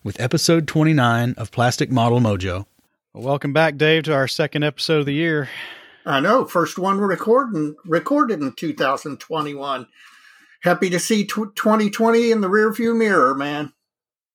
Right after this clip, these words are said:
Speaker 1: Well, it's gonna crop dust its way into twenty twenty-one, but hopefully it won't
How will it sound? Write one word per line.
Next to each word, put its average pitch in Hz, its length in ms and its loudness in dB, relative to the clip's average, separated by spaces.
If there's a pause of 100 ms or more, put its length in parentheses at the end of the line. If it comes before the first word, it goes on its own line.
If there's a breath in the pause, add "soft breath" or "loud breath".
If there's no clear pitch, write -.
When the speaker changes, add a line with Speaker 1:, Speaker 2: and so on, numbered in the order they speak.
(880 soft breath)
Speaker 1:
Well, 113 240 -2
it's 120 100 -4
gonna 123 400 -2
crop - 280 0
dust 127 240 0
its - 120 -4
way 135 180 4
into 123 140 0
twenty 139 360 0
twenty-one, 117 640 2
but 104 120 0
hopefully 113 300 2
it 90 60 -2
won't 98 220 -4